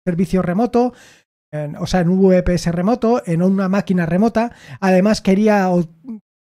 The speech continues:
hacer backups de varios directorios, eh, tener la posibilidad de incluir y excluir, eh, archivos, tener la posibilidad de configurar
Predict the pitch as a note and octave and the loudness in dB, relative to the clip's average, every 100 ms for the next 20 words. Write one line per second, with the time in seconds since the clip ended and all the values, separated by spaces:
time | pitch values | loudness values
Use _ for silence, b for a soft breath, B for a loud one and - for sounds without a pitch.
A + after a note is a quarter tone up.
0 | _ _ _ - - G#3 G#3 E3+ G#3 G#3 | _ _ _ -14 -2 0 0 0 -2 -2
1 | F#3 F3 F3+ G3 F#3+ E3 F3+ D#3+ - A3 | -2 0 4 4 4 0 0 -2 0 2
2 | A3 A3+ - B B B - F#3+ G3 G#3 | 2 -2 -4 B B B -8 -6 -4 -4
3 | A3 G#3 G3+ - F#3+ G3 G#3 F#3 G3+ G#3+ | -2 -2 -2 0 0 0 0 0 0 0
4 | F#3+ F#3+ F3+ G3+ G#3+ A3 F#3+ G3 - - | -2 2 2 4 2 0 -2 -2 -2 0
5 | F#3 G3 G3+ F#3 - F#3 E3+ F3 E3+ E3 | 2 4 2 0 -2 -6 -6 -6 -8 -2
6 | A3+ A3 A#3 - G3 G#3 A#3 G#3+ G3+ G3 | 0 0 -2 -2 -2 0 0 -2 -4 -4
7 | F#3+ G#3 G#3 F#3+ G3 F3+ F#3 F3+ G3 | -2 -2 -2 -4 -4 -6 -6 -4 -4